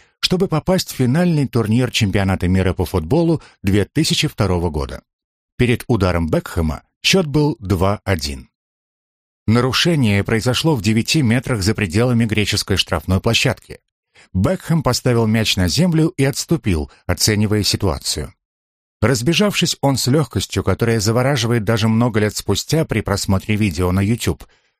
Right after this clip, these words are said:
отправил мяч мимо стенки из четырех игроков по изумительной дуге прямо в верхний угол ворот, находящийся от него на расстоянии почти тридцать метров.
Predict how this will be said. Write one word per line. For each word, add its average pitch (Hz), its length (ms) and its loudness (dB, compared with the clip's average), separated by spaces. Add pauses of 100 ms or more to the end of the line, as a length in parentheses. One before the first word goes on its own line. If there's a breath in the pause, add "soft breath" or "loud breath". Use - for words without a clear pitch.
отправил 202 440 0
мяч 165 360 0
мимо 120 220 2
стенки 190 420 -2
из 139 160 2
четырех - 440 -2
игроков 98 520 -2
по 139 160 2
изумительной 113 640 0
дуге 107 380 0 (260 loud breath)
прямо 190 340 2
в 151 60 0
верхний 156 640 0
угол 117 300 0
ворот, 95 500 0 (200)
находящийся 123 680 0
от - 80 -4
него 113 200 2
на 98 100 0
расстоянии 135 580 0
почти 110 420 -2
тридцать - 480 -4
метров. 73 380 -4